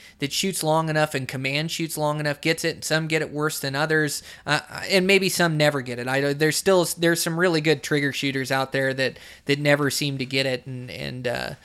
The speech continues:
uh, seem to shoot fine. But I, this, this, um, this trigger pull, I mean, it, when you choose when that arrow goes, pretty soon your mind starts to,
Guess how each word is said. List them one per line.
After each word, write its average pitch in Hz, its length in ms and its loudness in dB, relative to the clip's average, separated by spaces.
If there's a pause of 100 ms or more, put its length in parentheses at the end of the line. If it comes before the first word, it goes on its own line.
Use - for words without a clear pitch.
(240)
uh, 123 140 -4
seem 147 260 0
to 131 60 -2
shoot 139 260 -2
fine. 135 380 -4
But 135 120 0
I, 139 260 0 (380)
this, 156 360 0
this, 147 600 -6
um, 123 540 -8 (800)
this 147 220 0
trigger 214 320 2
pull, 135 280 -2
I 127 100 -4
mean, 135 380 -4 (420)
it, - 440 -4
when 160 220 0
you 202 140 0
choose 226 420 0
when 190 140 -2
that 170 180 4
arrow 151 300 4
goes, 143 420 2
pretty 202 320 -4
soon 180 460 0
your 139 160 0
mind 147 440 0
starts 143 340 0
to, 135 360 0